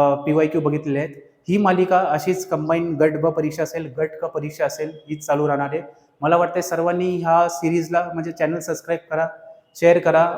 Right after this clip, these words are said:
आपल्या मित्रांबरोबर आणि ही सिरीज अशीच कंटिन्यू राहणार आहे पूर्ण कंबाईनपर्यंत. म्हणजे तुम्हाला डायरेक्टली पुस्तक बिस्तक रेफर करण्याची गरज नाही. डायरेक्टली तुम्ही,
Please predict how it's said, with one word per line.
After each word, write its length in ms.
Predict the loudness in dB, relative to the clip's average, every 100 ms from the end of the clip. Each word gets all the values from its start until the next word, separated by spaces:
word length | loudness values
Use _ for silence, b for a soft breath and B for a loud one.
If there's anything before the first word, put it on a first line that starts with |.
| -8 -6
आपल्या 240 | -6 -2 0
मित्रांबरोबर 600 | 0 0 0 -2 -2 -4
आणि 200 | -2 -4
ही 220 | -4 -6
सिरीज 320 | -4 -4 -2
अशीच 240 | -2 -6 -8
कंटिन्यू 400 | -8 -6 -4 -2
राहणार 240 | -2 -2
आहे 100 | -2
पूर्ण 180 | -4 -4
कंबाईनपर्यंत. 600 | -6 -6 -6 -6 -8 -10 -16 b _
म्हणजे 180 | -6 -6
तुम्हाला 300 | -4 -2 2
डायरेक्टली 380 | 2 0 -4 -4
पुस्तक 300 | -6 -6 -6
बिस्तक 300 | -6 -4 -4
रेफर 240 | -4 -4
करण्याची 380 | -8 -6 -10 -6
गरज 260 | -4 -4 -4
नाही. 180 | -4
डायरेक्टली 380 | -2 -2 -4 -8
तुम्ही, 280 | -10 -12